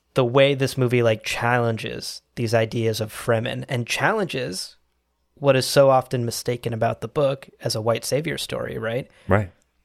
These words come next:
Speaker 1: Even these Fremen are here like, "I don't want this white boy saving anything.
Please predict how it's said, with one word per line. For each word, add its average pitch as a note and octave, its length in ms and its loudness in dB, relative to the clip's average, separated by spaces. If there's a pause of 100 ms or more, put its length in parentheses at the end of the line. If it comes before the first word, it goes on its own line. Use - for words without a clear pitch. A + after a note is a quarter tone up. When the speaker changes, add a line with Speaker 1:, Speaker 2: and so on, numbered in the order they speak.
(120)
Speaker 1:
Even A3+ 240 0
these G3+ 140 0
Fremen - 360 0
are D#2 100 -2
here D3+ 200 0
like, C3 280 0 (500)
"I - 80 2
don't B3+ 120 6
want A3 140 0
this D#3 180 0
white D3+ 220 4
boy D#3 180 4
saving E3 340 2
anything. F#4+ 380 2